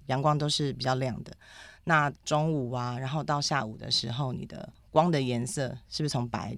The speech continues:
渐渐趋近到黄、红，然后甚至暗掉？那其实生理的时钟是不是就这样？早上起来很有精神，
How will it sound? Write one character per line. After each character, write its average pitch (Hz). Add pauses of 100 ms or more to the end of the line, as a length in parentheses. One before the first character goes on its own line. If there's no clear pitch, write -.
渐 139
渐 135
趋 131
近 123
到 127 (280)
黄、 127
红， 113
然 131
后 135
甚 135
至 -
暗 120
掉？ -
那 208
其 220
实 143 (280)
生 226
理 190
的 147
时 143
钟 151
是 160
不 151
是 139
就 139
这 131
样？ 131
早 151
上 233
起 220
来 170
很 175
有 175
精 160
神， 107